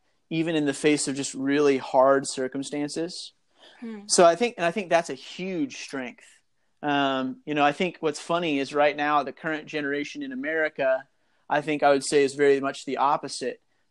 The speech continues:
Speaker 1: You know, a lot of, a lot of people, uh, are very lazy and very weak and quit very quickly.
Speaker 2: Hmm.
Speaker 1: Um, and so I think seeing that for me was,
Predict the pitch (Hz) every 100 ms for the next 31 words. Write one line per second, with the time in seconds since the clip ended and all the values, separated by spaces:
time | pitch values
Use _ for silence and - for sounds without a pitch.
0 | - 139 135 143 147 143 135 _ _ _
1 | - 147 147 143 - 160 151 143 139 131
2 | 131 131 123 123 120 - 131 127 139 131
3 | 127 143 151 143 147 147 139 127 123 131
4 | 127 120 151 147 143 127 123 - 165 156
5 | - 139 131 - 160 - 147 143 143 -
6 | _ _ _ _ 139 135 127 123 120 127
7 | - _ _ _ - 160 147 185 175 202
8 | 175 - - 269 240 160 147 147 147 -
9 | 151 170 208 165 147 147 135 -